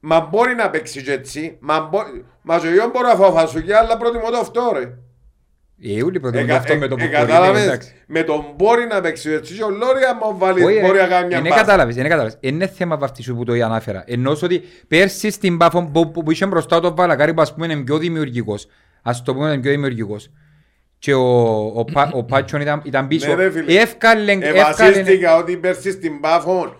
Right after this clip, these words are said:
Speaker 1: που ο Χτάριν εύκαλεν κάθεται και δεν έφερα δημιουργικό μέσο.
Speaker 2: Όχι, εν έχει σχέση με το αν δεν έφερα. Εγώ λαλώ ότι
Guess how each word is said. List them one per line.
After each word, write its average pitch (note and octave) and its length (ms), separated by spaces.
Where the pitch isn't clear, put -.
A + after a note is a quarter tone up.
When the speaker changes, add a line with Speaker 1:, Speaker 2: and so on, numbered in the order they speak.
Speaker 1:
που D#3 140
ο D3+ 80
Χτάριν E3 500
εύκαλεν F3 480
κάθεται D#3+ 360
και C#3+ 140
δεν D#3+ 100
έφερα E3+ 280
δημιουργικό F#3 520
μέσο. G3 480
Speaker 2:
Όχι, C#3+ 320
εν C#3 180
έχει G3+ 180
σχέση E3+ 260
με - 40
το D3 60
αν B2+ 60
δεν C3+ 120
έφερα. B2 200
Εγώ A#2 160
λαλώ D#3+ 300
ότι G3 220